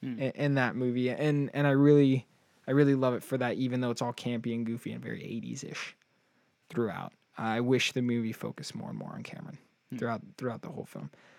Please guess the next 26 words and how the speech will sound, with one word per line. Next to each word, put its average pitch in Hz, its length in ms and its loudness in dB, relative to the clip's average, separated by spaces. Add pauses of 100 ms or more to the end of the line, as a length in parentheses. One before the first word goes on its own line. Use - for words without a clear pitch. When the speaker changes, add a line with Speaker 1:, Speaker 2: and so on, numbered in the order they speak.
(260)
Speaker 2:
Um, 131 480 2 (160)
I 139 100 0
love 139 260 2
it 123 100 2
because 123 280 -4
it's 110 120 -10
very 104 200 -8
stylized. - 720 -12 (180)
Speaker 1:
Sure. 131 140 -8
Speaker 2:
That 127 40 -2
movie 127 480 0 (320)
knows 139 460 6
when 131 300 0
to 120 520 0 (720)
be 127 100 2
self-aware. 113 640 -4 (300)
There's 131 200 0
even, 123 300 2
like, 98 200 -6 (340)
breaking 113 280 -2
of 107 60 -8
the 107 60 -10
fourth - 280 -12
wall - 240 -12 (100)
con-, - 220 -10
nonstop - 460 -10